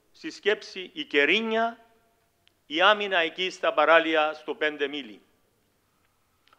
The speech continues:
Όμως, η εθνική φρουρά, οι ελληνικοκυπριακές δυνάμεις, είχαν να αντιμετωπίσουν στα μετόπιστε όλες, όλους αυτούς τους θυλάκους,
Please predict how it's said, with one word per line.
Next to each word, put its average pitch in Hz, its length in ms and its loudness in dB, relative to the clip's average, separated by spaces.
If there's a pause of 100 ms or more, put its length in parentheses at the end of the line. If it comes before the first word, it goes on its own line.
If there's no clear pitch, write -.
Όμως, 190 540 4
η 156 100 -6
εθνική 151 420 -6
φρουρά, 156 600 -2
οι 147 80 -10
ελληνικοκυπριακές 143 1000 -6
δυνάμεις, 156 600 0 (420)
είχαν 214 340 -6
να 202 100 -2
αντιμετωπίσουν 156 760 -4
στα - 280 2
μετόπιστε 208 960 -2 (1300)
όλες, 226 680 2 (160)
όλους 208 480 -2
αυτούς 190 600 -2 (320)
τους - 200 -10
θυλάκους, 165 720 4